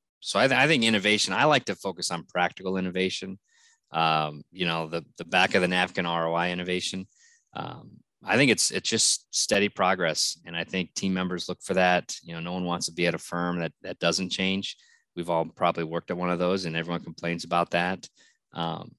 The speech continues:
so I think innovation is just constantly looking forward into the future and, and making decisions on, on the tools and people that help,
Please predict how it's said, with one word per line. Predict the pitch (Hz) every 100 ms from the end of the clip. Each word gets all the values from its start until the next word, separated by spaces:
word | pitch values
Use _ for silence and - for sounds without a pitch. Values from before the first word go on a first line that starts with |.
| _
so | -
I | 120
think | 156 127
innovation | 113 104 113 - 98
is | 87
just | 92 - -
constantly | 113 117 - 95
looking | 92 90
forward | - 90 98 104 - _ _ _ 90
into | 90
the | 85
future | - 92 104 101 - _ _ -
and, | 82 80 80 78
and | 82
making | 85 85 85
decisions | 90 92 87 87 82
on, | 80 80
on | 76 78
the | 78
tools | - 85 87
and | 80
people | 85 82 80
that | 76
help, | 85